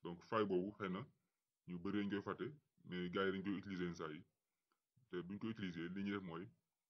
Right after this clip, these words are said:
euh, dana leen permettre ñoom ñu am accès ci li nga xamante ne mooy sa compte, euh, euh, te yow doo ko, doo ko yëg. Donc ni muy demee mooy dañ koy, dañ koy leeral bu ñu gaaw rek. Euh, boo demee fii ci, euh, ci ñetti tomb yi ci kaw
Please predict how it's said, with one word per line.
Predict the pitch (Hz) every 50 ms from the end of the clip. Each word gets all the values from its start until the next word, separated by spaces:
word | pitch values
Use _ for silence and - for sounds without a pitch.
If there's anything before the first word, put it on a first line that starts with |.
| _ _ _ _ _ -
euh, | - 87 85 87 87 85 87 87 82 - - 71 65 65 - - - - - - - - - - -
dana | - 95 98
leen | 98 101 98
permettre | 92 110 107 104 101 101 98 - - - _
ñoom | 98 95 95 95 92
ñu | 95 101 - - -
am | 110 113 -
accès | 113 110 - - - 98 120 123 - _ _ _
ci | - 98
li | 98 95
nga | 95 95
xamante | 101 98 90 85
ne | 85 87
mooy | 90 90
sa | 90 98
compte, | 87 90 90 90 - - _ _ _ _ _ _ _ _ _ 85
euh, | 87 85 85 85 85 85 85 78 71 90 90
euh, | 87 82 82
te | 87 90
yow | 90 90 90
doo | 87 85 80
ko, | - 85
doo | 85 90
ko | 85 87
yëg. | 82 - - _ _ _ _ _ _ _ _ _ _ _ _
Donc | - 104 98 - 98
ni | 104 113
muy | 123 127
demee | 127 120 110 104
mooy | 98 95 98
dañ | 104 104
koy, | 107 104 101
dañ | 95 107 104
koy | 110 104 101
leeral | 98 95 87 87
bu | 87 87
ñu | 85
gaaw | 87 82 82
rek. | 87 - - _ _ _ _ _ _ _ _ - _ _ - -
Euh, | 92 92 90 90 87 87 85 80 67 - - - - - 80
boo | 87 104 107
demee | 113 113 104 98
fii | - 110 107 104
ci, | - 104 95 92
euh, | 90 87 85 82 82 82 - _ _ _ _ _ _ _ _ _
ci | - 92
ñetti | 98 95 -
tomb | - 92 90 90
yi | 95 98
ci | -
kaw | - 90 98